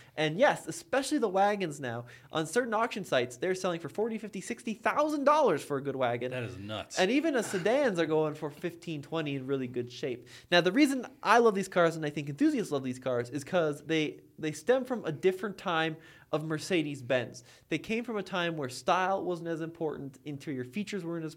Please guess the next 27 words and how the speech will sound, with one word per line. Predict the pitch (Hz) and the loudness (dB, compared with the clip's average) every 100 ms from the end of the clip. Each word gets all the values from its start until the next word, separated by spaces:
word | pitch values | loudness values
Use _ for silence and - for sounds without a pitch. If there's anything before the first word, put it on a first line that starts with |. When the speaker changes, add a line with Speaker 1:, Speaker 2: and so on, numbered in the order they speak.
| - | -12
Speaker 1:
important, | 151 - 147 143 139 - | -12 -4 -6 -6 -14 -16
tech | - 202 202 | -4 -4 -2
wasn't | 185 175 165 | -4 -4 -10
important. | 160 165 139 139 - - | -6 -6 -6 -12 -18 -10
What | - | 2
was | 190 180 | 4 4
important | 180 220 208 196 143 | 0 0 0 0 -4
is | 143 131 - _ - | -6 -6 -12 _ 0
utmost | 220 - 180 190 190 185 | 0 0 -4 2 2 2
longevity | 175 160 156 143 175 170 175 170 - - _ | -2 -2 -2 0 0 0 -4 -8 -14 -20 _
and | 165 156 143 123 | -2 -2 -4 -4
durability. | 143 151 135 127 131 113 107 | 0 0 0 0 0 0 -2
So | 123 | -4
these | 139 175 | -2 -4
cars | 185 165 139 | 0 0 0
were | 135 | -4
designed | 131 123 190 285 285 220 | -6 -2 2 2 2 0
to | 170 | 0
go | 160 | 0
two | 147 180 | 0 -4
fifty, | 156 143 143 | -8 -10 -12
three | - 160 | -10 -8
hundred, | 139 123 | -8 -10
four | - 139 | -6 -6
hundred | 135 127 - | -4 -4 2
thousand | 202 202 180 | 4 4 2
miles, | 196 175 | 0 0